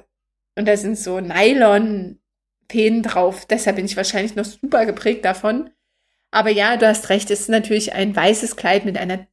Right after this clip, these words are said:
ganz hauchzarten schwarzen Chiffonlage drauf. Da hast du recht. Allen Menschen, die das jetzt gehört haben, werden aber meine Spinnenweben-Assoziation besser gefallen. Viel Spaß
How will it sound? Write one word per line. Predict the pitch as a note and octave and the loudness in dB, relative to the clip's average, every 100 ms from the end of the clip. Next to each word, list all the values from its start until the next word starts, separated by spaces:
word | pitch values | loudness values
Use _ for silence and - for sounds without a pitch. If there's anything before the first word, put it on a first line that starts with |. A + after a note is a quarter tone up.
| - | -2
ganz | F3+ A#3 B3+ - | 2 2 0 -4
hauchzarten | F#3+ G3 G#3 - _ _ _ - - F3+ G3+ G#3 G#3 - _ | 0 0 0 -10 _ _ _ -14 -4 -4 -2 -6 -8 -12 _
schwarzen | - A#3 G3+ - | -6 -6 -6 -6
Chiffonlage | F#3+ - - A#3+ A#3+ B3+ C#4+ A#3+ G#3 G#3 A#3 | -8 -8 -4 -2 -2 -4 -8 -6 -4 -4 -6
drauf. | - G#3 G#3 A3 - _ _ _ _ _ _ | -4 2 2 0 -6 _ _ _ _ _ _
Da | A#3 | -4
hast | G3 G3+ | -4 -4
du | - | -2
recht. | G3+ C#4 D4 - - - _ _ _ _ _ _ - | 2 4 2 -4 -12 -18 _ _ _ _ _ _ -2
Allen | D4+ E4+ D#4+ | 2 2 2
Menschen, | B3 B3 - | 2 0 -4
die | A#3+ | -2
das | A3+ A#3 | 0 0
jetzt | G#3+ - | -2 0
gehört | A#3 A3 A3+ - | 2 2 2 2
haben, | A3 A#3 | 0 2
werden | A3 A3 | 2 2
aber | E3+ | -2
meine | A3 G#3 A#3+ | -2 -4 -6
Spinnenweben-Assoziation | A#3+ - E4 D#4+ D4+ D4+ C#4 G#3+ A#3+ A#3+ - G#3 G#3 F#3+ G#3+ | -4 0 2 2 2 2 2 0 -2 -6 2 2 2 -4 -2
besser | - C#4+ D4+ | 0 2 0
gefallen. | C#4 C4 A#3+ A#3+ A#3+ A#3+ A#3+ _ _ - | 0 0 4 4 4 0 -4 _ _ -8
Viel | A#3 C4 D#4 - | -2 -2 -2 -8
Spaß | - G3 G#3 G#3 - | -8 -6 -6 -8 -14